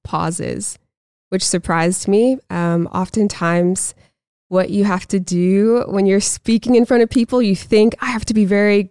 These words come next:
gregarious, I have to be loud and boisterous," and that's not quite my personality. And I remember this going back to what my parents had said around,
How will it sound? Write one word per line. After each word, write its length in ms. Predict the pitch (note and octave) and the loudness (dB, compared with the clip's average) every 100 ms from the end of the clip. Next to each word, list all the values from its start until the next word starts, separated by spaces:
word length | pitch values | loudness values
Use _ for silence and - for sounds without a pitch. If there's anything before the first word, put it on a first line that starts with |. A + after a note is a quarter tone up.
| _ | _
gregarious, 800 | G#3+ G3+ E4+ C4 C4 B3 B3 - | -4 -2 0 2 2 2 0 -2
I 60 | |
have 140 | G#3+ - | -10 -10
to 60 | |
be 140 | F#3+ G#3 | -8 -6
loud 440 | - - B3 A#3+ | -4 -2 0 2
and 160 | G#3 G3+ | 2 2
boisterous," 520 | G3+ A3 - A#3 G#3+ | 0 0 -2 -4 -2
and 80 | F3+ | -2
that's 180 | E3+ - | -2 -4
not 200 | F3+ - | -6 -6
quite 320 | - F3+ - | -6 -4 -4
my 100 | F#3+ | -6
personality. 800 | - F3+ - E3 E3+ E3 F#3 G#3 - - - - - | -4 -4 -4 -6 -6 -6 -6 -8 -16 -20 -20 -10 -2
And 100 | G3 | 2
I 60 | |
remember 800 | G3 F#3+ G#3 A#3 G#3 F#3+ F3+ F3+ | 4 4 4 2 4 4 4 0
this 220 | F3 F3+ - - | -2 -4 -6 -4
going 260 | F#3 F#3 | 0 0
back 260 | F3 E3+ F#3+ | 0 -4 -6
to 160 | - F#3 | -6 -4
what 240 | E3+ E3 | -4 -4
my 160 | - E3+ | -8 -10
parents 460 | - F3+ F3+ F#3 - | -8 -4 -2 -4 -6
had 160 | E3+ | -10
said 220 | - E3 | -6 -4
around, 420 | E3 E3 D#3+ E3 | -2 -2 -2 -4